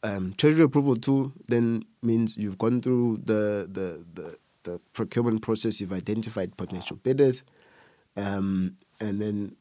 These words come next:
Treasury, you then go back to Treasury to, you know, to say, "We've gone through this rigorous procurement process.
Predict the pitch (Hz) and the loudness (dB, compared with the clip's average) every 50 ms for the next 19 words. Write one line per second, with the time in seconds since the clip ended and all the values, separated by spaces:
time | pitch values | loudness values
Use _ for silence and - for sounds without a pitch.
0 | _ _ _ - - - 117 110 98 117 117 110 107 101 117 120 117 110 113 101 | _ _ _ -10 -2 0 0 2 2 2 0 0 0 0 0 0 2 0 0 0
1 | 98 110 110 98 90 - 113 107 107 104 104 104 95 - 95 - - _ _ - | 0 -4 -4 -6 -4 -2 0 0 0 0 -4 -6 -8 -10 -14 -16 -18 _ _ -8
2 | 101 98 95 95 - 92 92 - 107 101 98 92 - - 110 113 110 113 107 - | -6 -6 -6 -6 -8 -10 -6 -2 -2 -2 -2 -2 0 0 0 2 0 0 -2 -2
3 | - 98 104 110 104 98 - - _ _ - - - - 101 92 110 92 92 - | -4 -2 0 0 0 0 -2 -6 _ _ -14 -14 -8 -6 -2 -2 -2 -2 0 0
4 | 120 117 113 - 123 120 123 - | 0 0 2 2 0 0 0 -4